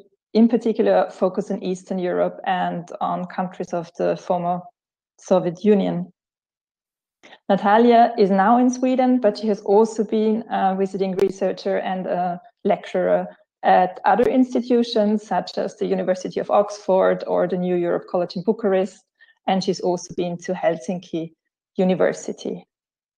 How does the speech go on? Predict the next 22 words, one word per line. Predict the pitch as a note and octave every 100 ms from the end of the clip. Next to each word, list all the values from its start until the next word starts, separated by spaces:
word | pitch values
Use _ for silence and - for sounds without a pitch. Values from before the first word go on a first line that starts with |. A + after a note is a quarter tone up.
| _ _ _ _ _ -
So | F#3
with | G3+ G3+
this, | B3 C#4+ - - - -
um, | G3 F#3+ F#3+ G3 - _ -
I'm | G3 G3 F#3+ G3+ - _
happy | - A3 A3 C4+ F4 C#4+ _ _ _ _ -
that | G3+ G3 - - _ -
we | A3
will | G#3
have | G#3+ G3 G3
now | F3 F#3+
the | G#3
chance | - F#3+ G3 - -
to | -
listen | F#3 F3+ F#3 F#3+ G3
to | F#3+ F#3+
your | F#3
talk | G3 F#3 -
today, | F#3+ - G3+
Natalia, | A#3+ B3 A#3 B3 B3 B3+ - _ _ _
and | A#3 F#3+ F#3 F#3 F3+ - _ _ _ _ -
yeah, | F3